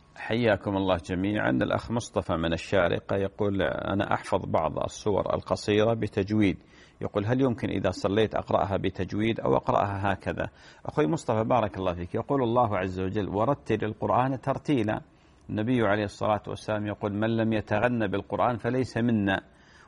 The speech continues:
ولذلك الإنسان إذا قرأ ال-، القرآن يقرأه قراءة تجويدية، قراءة فيها ترتيل، في إظهار مخارج الحروف. فإذا كنت تحفظ بعض الصور القصيرة وصليت بها، صل بها بالتجويد،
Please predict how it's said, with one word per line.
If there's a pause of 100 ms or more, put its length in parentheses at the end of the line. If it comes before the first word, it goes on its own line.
ولذلك
الإنسان
إذا
قرأ
ال-،
القرآن
يقرأه
قراءة
تجويدية،
قراءة
فيها
ترتيل، (520)
في (300)
إظهار
مخارج
الحروف.
فإذا
كنت
تحفظ
بعض
الصور
القصيرة
وصليت
بها، (360)
صل
بها
بالتجويد،